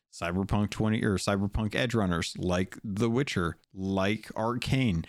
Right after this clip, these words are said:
uh, we want really good shows based on the franchises that we're playing, because it's, it's never enough to just have the, the game itself. We can play through the game and really enjoy it, uh, but having a show to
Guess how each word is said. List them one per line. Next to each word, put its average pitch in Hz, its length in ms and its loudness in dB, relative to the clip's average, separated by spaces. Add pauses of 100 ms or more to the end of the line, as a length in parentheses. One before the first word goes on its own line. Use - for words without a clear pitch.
(360)
uh, 104 240 0
we 117 140 4
want 123 300 2
really 110 380 4
good 104 280 2
shows 120 480 2
based 92 300 -4
on 92 160 2
the 95 120 2
franchises 95 800 -2
that - 120 0
we're 92 160 2
playing, 117 400 0
because 87 320 2 (480)
it's, 110 240 -8
it's - 260 -4
never 131 380 2
enough 101 320 2
to 104 120 -2
just 98 260 -4
have 92 320 0
the, 90 220 0 (140)
the 104 80 -4
game 95 260 2
itself. 98 380 -2
We 95 80 -6
can 95 140 -6
play 113 180 2
through 107 200 2
the 95 80 0
game 113 280 4
and 92 120 4
really 92 220 4
enjoy 113 320 2
it, 110 120 0 (320)
uh, 85 220 -4
but - 200 -4
having 151 360 0
a 110 40 2
show 92 320 2
to 98 500 0